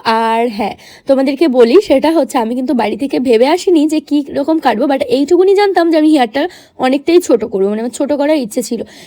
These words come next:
কেন কি শীত পড়ে গেছে, আর শীতের সময় শ্যাম্পু করা যায় না, চুলে ভীষণ ড্যান্ড্রফ হয়, সেই জন্য আমি ভেবেই আসছিলাম যে আমি ছোট করে ফেলবো। তো আমি বললাম যে আমার হেয়ারটা যাতে ছোট হয়, এরকম করে কোনো কাট দিয়ে দাও। তো আমি ভে-, বলেছিলাম লেয়ার কাট,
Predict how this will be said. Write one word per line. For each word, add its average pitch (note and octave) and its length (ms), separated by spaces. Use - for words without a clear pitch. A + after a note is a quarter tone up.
কেন D#4+ 160
কি F4+ 100
শীত D#4 320
পড়ে D4 240
গেছে, C#4 280
আর C4 80
শীতের C4 300
সময় B3+ 240
শ্যাম্পু A#3+ 340
করা A#3 220
যায় A3+ 180
না, A#3 140
চুলে A#3+ 280
ভীষণ A3 400
ড্যান্ড্রফ A3+ 460
হয়, F4+ 140
সেই C#4+ 220
জন্য D4+ 220
আমি D4 200
ভেবেই C4 360
আসছিলাম C4 480
যে D4+ 100
আমি B3+ 160
ছোট A3+ 220
করে G#3 220
ফেলবো। G3 360
তো C4+ 200
আমি C4 260
বললাম C4 380
যে F#4 60
আমার D#4 120
হেয়ারটা A#3+ 380
যাতে A#3+ 200
ছোট A#3+ 240
হয়, F4 180
এরকম D4 260
করে C4+ 180
কোনো B3 180
কাট G#3+ 200
দিয়ে F#3+ 200
দাও। F3+ 160
তো C#4 260
আমি C4 240
ভে-, C4 240
বলেছিলাম B3+ 520
লেয়ার A#3 260
কাট, A#4+ 200